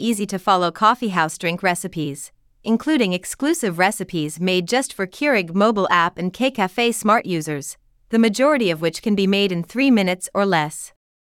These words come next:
Barista Mode, a step-by-step guided process with visual demonstrations for crafting coffeehouse beverages at home, with zero coffee expertise required. Increased discovery.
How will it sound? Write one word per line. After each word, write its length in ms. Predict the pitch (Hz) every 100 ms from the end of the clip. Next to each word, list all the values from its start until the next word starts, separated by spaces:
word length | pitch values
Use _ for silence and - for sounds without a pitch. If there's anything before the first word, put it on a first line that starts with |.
| _ _ _ _ -
Barista 500 | 233 240 311 - 220
Mode, 360 | 180 160 147 - _
a 80 | 220
step-by-step 840 | - 294 311 214 175 - 190 180
guided 380 | - 190 208 165
process 560 | - 208 220 151 139 -
with 160 | 196
visual 400 | 180 208 220 202
demonstrations 960 | 185 196 185 180 - 226 233 160 151 -
for 220 | _ 208
crafting 480 | 202 254 285 - 202
coffeehouse 640 | 190 214 233 214 175 156
beverages 480 | - 214 185 156 151
at 100 | 165
home, 400 | 175 226 170 147 - _ _
with 160 | 202
zero 320 | 190 220 277 277
coffee 400 | 269 190 185 208
expertise 680 | 190 - 190 180 170 156 -
required. 600 | 190 - 160 151 147 - _ _ _ _ _ _ _ _ _
Increased 520 | 247 277 - 240 214
discovery. 720 | - 190 - 202 165 151 147